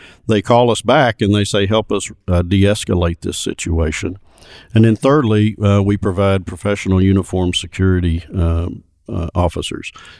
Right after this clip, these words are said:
And, uh, a little notch up from what you might see in many locations, uh, because of our corporate experience, we understand that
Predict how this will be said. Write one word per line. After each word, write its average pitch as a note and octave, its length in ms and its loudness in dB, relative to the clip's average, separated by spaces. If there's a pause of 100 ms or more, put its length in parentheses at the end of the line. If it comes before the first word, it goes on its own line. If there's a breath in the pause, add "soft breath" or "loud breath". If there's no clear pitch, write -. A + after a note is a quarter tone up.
(200 loud breath)
And, F#2+ 340 4
uh, F#2+ 200 2
a G#2+ 40 2
little C3 220 4
notch B2+ 300 2
up A2+ 260 2
from G#2+ 200 2
what G#2 120 0
you G#2 160 2
might G2+ 220 2
see G#2 340 2
in F#2+ 160 4
many G#2 220 4
locations, F#2 880 0
uh, F#2+ 140 0
because A2+ 360 0
of A2 80 -2
our F#2+ 100 2
corporate F2+ 440 -4
experience, F2+ 520 -2
we F#2+ 160 0
understand F#2+ 680 2
that F#2 160 0